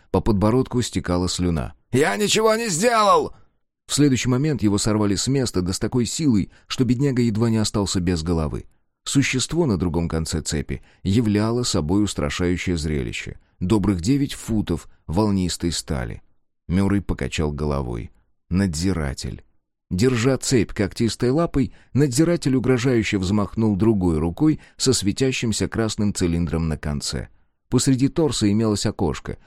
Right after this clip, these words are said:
за которым виднелась голова с голубыми прожилками. Черные, без зрачков глаза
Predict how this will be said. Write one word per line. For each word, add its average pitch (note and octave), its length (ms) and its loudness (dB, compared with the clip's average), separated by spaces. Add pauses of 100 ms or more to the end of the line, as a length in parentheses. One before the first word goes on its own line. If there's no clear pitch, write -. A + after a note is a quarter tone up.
за F#2+ 200 0
которым B2+ 540 0 (140)
виднелась D3+ 500 0
голова G#2+ 380 2
с F#2 80 -4
голубыми F#2+ 460 0
прожилками. D2+ 800 -4 (280)
Черные, C#3+ 480 2
без G2 200 0
зрачков E2 520 -2
глаза D2+ 480 -4